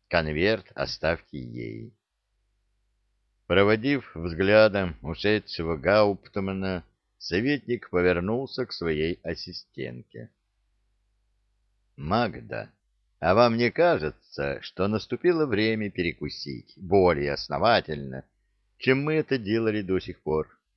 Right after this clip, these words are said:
«Давно уже пора, герр-советник». «Тогда позвоните дежурному и распорядитесь, чтобы нам доставили сюда обед.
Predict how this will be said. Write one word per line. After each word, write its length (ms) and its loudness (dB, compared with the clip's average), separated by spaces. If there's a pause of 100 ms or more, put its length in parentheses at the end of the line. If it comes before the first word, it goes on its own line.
(840)
«Давно 580 0
уже 200 -4
пора, 600 0
герр-советник». 1300 -6 (1200)
«Тогда 460 2
позвоните 560 -4
дежурному 680 -6
и 80 2
распорядитесь, 880 -2
чтобы 280 -4
нам 320 -4 (300)
доставили 600 0
сюда 320 0
обед. 440 -6